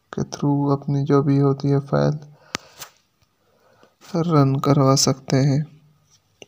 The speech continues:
तो ये मैं install कर लेता हूँ। ये एक्सटेंशन सब last में install कर लें।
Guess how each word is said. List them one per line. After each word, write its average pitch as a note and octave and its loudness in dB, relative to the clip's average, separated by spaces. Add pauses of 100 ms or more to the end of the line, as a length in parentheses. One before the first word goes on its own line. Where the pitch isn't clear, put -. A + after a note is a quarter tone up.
(140)
तो C#3+ -2
ये B2+ -2
मैं B2+ -2
install C#3 -2
कर C#3 2
लेता C3+ 0
हूँ। D3+ -2 (2500)
ये D3+ 4
एक्सटेंशन D#3 2
सब D#3 0
last D3+ 4
में D3+ -2
install C#3+ 0 (100)
कर C3+ -2
लें। C3+ -2